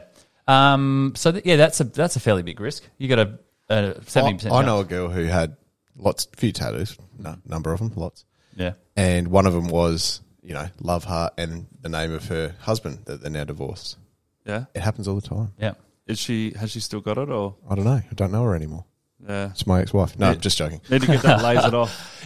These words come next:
Speaker 1: You can, I mean, you can get 'em covered over. Laser removal now.
Speaker 3: Well,
Speaker 1: Well, I don't know how good that
Speaker 3: the
Speaker 1: is.
Speaker 3: first person to come up with the invention of tattoo removal that's painless is gonna make a lot of fucking money.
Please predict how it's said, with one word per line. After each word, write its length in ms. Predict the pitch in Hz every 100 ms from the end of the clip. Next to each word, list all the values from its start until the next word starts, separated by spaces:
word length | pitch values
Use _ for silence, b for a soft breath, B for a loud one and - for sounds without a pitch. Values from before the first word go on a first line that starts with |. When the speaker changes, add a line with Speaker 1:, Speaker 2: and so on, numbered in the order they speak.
| 175
Speaker 1:
You 100 | 196
can, 120 | -
I 120 | - 220
mean, 200 | 233 175
you 80 | 185
can 100 | 208
get 100 | 202
'em 80 |
covered 240 | 175 147 117
over. 380 | 107 95 160 - 117
Laser 300 | 117 110 104
removal 320 | 104 101 98
now. 160 | 87 92 -
Speaker 3:
Well, 400 | 175 147 120 185
Speaker 1:
Well, 140 | 185 180
I 40 |
don't 120 | 190
know 80 | 151
how 140 | 139
good 240 | 107 113 107
that 120 | 90
Speaker 3:
the 80 | 127
Speaker 1:
is. 80 | 135
Speaker 3:
first 300 | 175 185 -
person 460 | 165 156 - 113
to 60 | 110
come 200 | - 135
up 80 | 123
with 100 | 117
the 100 | 123
invention 640 | 110 110 110 - 98 101 -
of 460 | 101 101 98 92 - _ -
tattoo 360 | 117 - 117
removal 460 | 113 110 104 98 98
that's 160 | 92
painless 680 | - - 107 101 87 104 -
is 180 | - 95
gonna 160 | 113 101
make 220 | 98 92
a 40 |
lot 160 | 92 95
of 80 | 90
fucking 320 | 92 90 95
money. 320 | 90 80 80